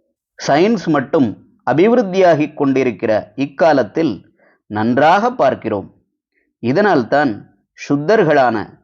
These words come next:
நல்ல கல்ச்சர் உள்ளவர்களுக்கென்று மாத்திரம் நம் பூர்வீகர்கள் அநேக விஷயங்களை வைத்துவிட்டனர். சமீப காலமாக நம் சாஸ்திர விஷயங்களில் பல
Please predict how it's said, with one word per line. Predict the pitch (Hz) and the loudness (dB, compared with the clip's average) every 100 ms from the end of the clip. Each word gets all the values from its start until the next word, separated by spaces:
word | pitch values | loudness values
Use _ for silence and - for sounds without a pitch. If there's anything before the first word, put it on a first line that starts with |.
| _ _ | _ _
நல்ல | 117 135 202 170 110 - _ _ _ - | -4 -2 0 -2 -2 -8 _ _ _ -4
கல்ச்சர் | 123 147 170 196 | 0 0 0 2
உள்ளவர்களுக்கென்று | 185 190 196 180 170 170 170 165 160 170 175 _ _ _ _ - | 2 4 4 4 2 0 0 -2 0 -2 -4 _ _ _ _ -8
மாத்திரம் | 107 113 143 - 151 175 190 - _ _ _ | -2 0 -2 -2 0 0 -2 -10 _ _ _
நம் | - 147 170 | -2 -2 0
பூர்வீகர்கள் | 170 254 247 165 143 123 104 - | 0 2 2 2 2 2 0 -4
அநேக | - 127 202 208 | -2 2 2 2
விஷயங்களை | 139 123 165 175 147 131 113 | 0 0 2 4 4 4 2
வைத்துவிட்டனர். | 117 131 160 123 107 104 92 - _ _ _ _ _ | 0 0 0 0 -2 -4 -6 -14 _ _ _ _ _
சமீப | - 139 180 262 208 139 | -4 0 2 2 2 2
காலமாக | 135 131 123 113 135 131 - _ _ _ | 2 2 0 0 -2 -4 -6 _ _ _
நம் | - 147 143 | -4 -2 -2
சாஸ்திர | - 117 185 214 139 | 0 0 0 0 0
விஷயங்களில் | 156 123 143 143 120 113 151 98 _ _ _ _ | 0 0 2 2 2 2 0 -4 _ _ _ _
பல | - 120 151 107 - | 0 2 4 2 -6